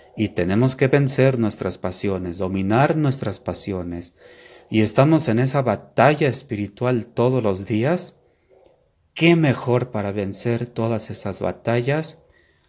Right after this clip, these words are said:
Esa frecuente meditación de la pasión de Cristo.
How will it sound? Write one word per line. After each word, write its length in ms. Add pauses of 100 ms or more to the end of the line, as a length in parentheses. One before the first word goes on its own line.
(220)
Esa 300
frecuente 960
meditación 1080
de 120
la 220
pasión 500
de 100
Cristo. 680